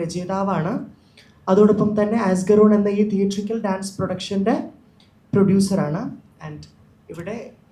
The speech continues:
രാജശ്രീ എ ആർ, രാജശ്രീ മാം ഈ, ആ,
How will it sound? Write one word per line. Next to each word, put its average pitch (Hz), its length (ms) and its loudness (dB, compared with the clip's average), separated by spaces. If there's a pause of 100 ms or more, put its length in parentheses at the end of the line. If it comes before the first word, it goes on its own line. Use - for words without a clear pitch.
(100)
രാജശ്രീ 175 540 -8 (180)
എ - 20 -2 (140)
ആർ, 262 80 -8 (320)
രാജശ്രീ 170 420 -6
മാം 190 280 -6 (920)
ഈ, 202 120 -6 (380)
ആ, 180 40 -8